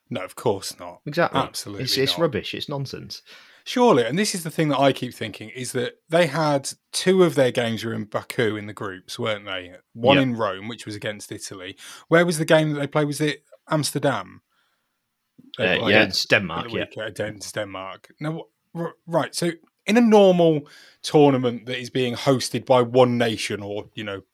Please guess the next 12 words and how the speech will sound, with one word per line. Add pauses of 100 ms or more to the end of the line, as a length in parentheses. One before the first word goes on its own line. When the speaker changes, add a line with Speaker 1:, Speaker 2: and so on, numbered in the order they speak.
(160)
Speaker 1:
as
we've
had
before, (120)
joint (280)
two (160)
nations, (1500)
the
teams
go
and
get